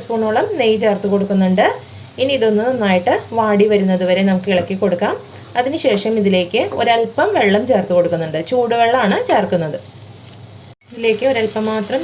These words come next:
ചൂടുവെള്ളം, ഇതൊന്ന് വെന്ത് കിട്ടുന്നതിന് വേണ്ടിയിട്ടാണ്, മസാലകളെല്ലാം കൂടി ഒന്ന് വേവുന്നതിന് വേണ്ടി ആവശ്യമായ വെള്ളം മാത്രം ഇതിലേക്ക് ചേർത്ത് കൊടുക്കാം. ഇനി ഇതെല്ലാം ഒന്ന് ലോ ഫ്ലെയിമിലിട്ടിട്ടൊന്ന് വേവിച്ചെടുക്കണം.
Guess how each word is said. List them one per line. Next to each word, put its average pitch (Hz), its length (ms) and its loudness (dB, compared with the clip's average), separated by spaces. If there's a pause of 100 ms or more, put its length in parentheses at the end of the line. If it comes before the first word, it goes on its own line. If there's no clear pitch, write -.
ചൂടുവെള്ളം, 220 520 2
ഇതൊന്ന് 233 260 -2 (120)
വെന്ത് 240 380 -4 (160)
കിട്ടുന്നതിന് 240 500 -4
വേണ്ടിയിട്ടാണ്, 208 520 0
മസാലകളെല്ലാം 202 840 0
കൂടി 214 220 0
ഒന്ന് 226 200 -4
വേവുന്നതിന് 208 520 2
വേണ്ടി 208 180 -2 (120)
ആവശ്യമായ 202 420 0 (120)
വെള്ളം 214 300 0
മാത്രം 190 280 -2 (420)
ഇതിലേക്ക് 208 380 2 (160)
ചേർത്ത് 208 340 0
കൊടുക്കാം. 185 300 0 (460)
ഇനി 269 160 2
ഇതെല്ലാം 196 380 2 (340)
ഒന്ന് 214 220 2 (600)
ലോ 233 80 2 (120)
ഫ്ലെയിമിലിട്ടിട്ടൊന്ന് 214 760 0 (320)
വേവിച്ചെടുക്കണം. 190 760 2